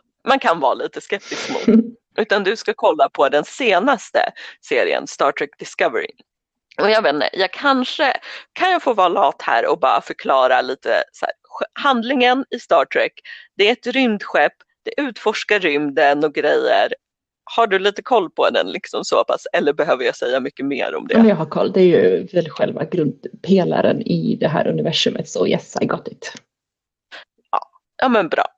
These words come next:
Speaker 1: För det är liksom sakerna runt omkring som är intressanta också. Alltså runt omkring själva serien. För när Star Trek kom ut sextiosex så var den liksom banbrytande på många, många sätt.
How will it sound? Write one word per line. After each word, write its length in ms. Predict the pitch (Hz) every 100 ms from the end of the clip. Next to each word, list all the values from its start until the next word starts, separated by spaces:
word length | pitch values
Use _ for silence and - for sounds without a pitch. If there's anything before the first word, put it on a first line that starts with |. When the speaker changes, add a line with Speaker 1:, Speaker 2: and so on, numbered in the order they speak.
| _
Speaker 1:
För 140 | - 208
det 80 |
är 80 | 220
liksom 320 | 196 190 202
sakerna 460 | 185 190 180 170 165
runt 300 | 175 170 165
omkring 580 | 170 - 220 170 76 -
som 280 | - 135 120
är 360 | 107 52 - -
intressanta 560 | 151 160 - 214 -
också. 360 | - - 156 170 _ _ -
Alltså 240 | - 156
runt 240 | 160 143
omkring 300 | 147 147 135
själva 280 | 143 147 139
serien. 480 | 160 196 175 - - - - - - - -
För 80 |
när 180 | 180 185
Star 320 | 196 - 254
Trek 240 | 269 202 -
kom 260 | - 196 196
ut 320 | 254 233 -
sextiosex 880 | - 160 - - - - - - -
så 180 | 135 131
var 220 | 120 101
den 160 | 82
liksom 360 | 62 - - 139
banbrytande 1500 | 139 180 175 147 147 - 151 185 190 165 - 139 135 - -
på 420 | - 131 117 82 73
många, 360 | 165 170 151 143
många 240 | 151 104
sätt. 240 | - -